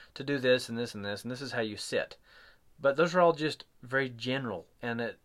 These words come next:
you need to be able to experiment on each mule. So maybe your leg right here,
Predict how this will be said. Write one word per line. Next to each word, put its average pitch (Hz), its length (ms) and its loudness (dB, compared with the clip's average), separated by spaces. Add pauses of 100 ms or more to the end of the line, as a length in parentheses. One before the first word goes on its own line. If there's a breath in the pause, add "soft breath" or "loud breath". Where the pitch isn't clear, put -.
(140)
you 120 160 -10
need 175 160 -2
to 135 60 -10
be 127 140 0
able 120 200 2
to 113 260 -6
experiment 117 680 0
on 107 160 -6
each 113 180 -8
mule. 131 160 -4
So 123 140 -6
maybe 180 200 -2
your 139 160 0
leg 131 240 2
right 113 240 2
here, 160 440 -2